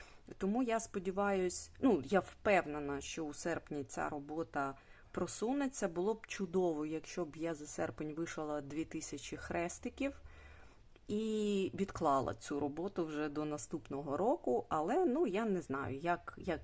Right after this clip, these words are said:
піде. Знову ж таки, моя поїздка трішечки змінює мої плани. Але, ну, так, показую, що вона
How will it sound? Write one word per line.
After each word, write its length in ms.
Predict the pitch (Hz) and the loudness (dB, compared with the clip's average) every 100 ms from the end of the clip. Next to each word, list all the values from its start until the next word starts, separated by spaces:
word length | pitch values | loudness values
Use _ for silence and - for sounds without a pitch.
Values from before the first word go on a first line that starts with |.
| - | -6
піде. 380 | 240 294 285 311 - - - - - - - - | -2 2 2 2 -4 -16 -18 -18 -20 -18 -12 -6
Знову 360 | 175 190 214 | 0 2 2
ж 120 | 190 - | 0 -4
таки, 260 | - 202 | -4 0
моя 240 | 202 160 160 | 0 0 -4
поїздка 500 | 170 175 233 - 185 | -6 -6 -8 -4 -4
трішечки 760 | - 196 - 180 - 180 180 165 | -4 -8 -8 -10 -6 -2 -2 -4
змінює 500 | 151 165 180 190 170 | -4 0 2 2 0
мої 380 | 147 147 170 175 | -2 -4 -2 -4
плани. 460 | - 156 135 - - - - - - - - - | 2 4 4 0 -10 -16 -20 -20 -18 -18 -18 -14
Але, 340 | - 185 277 277 | -2 2 4 4
ну, 180 | 320 285 | 2 0
так, 160 | - 113 - | 0 -4 -4
показую, 460 | - 226 254 196 151 | -4 -2 0 0 -4
що 200 | - 147 | -6 -6
вона 380 | 165 208 240 | -2 0 -2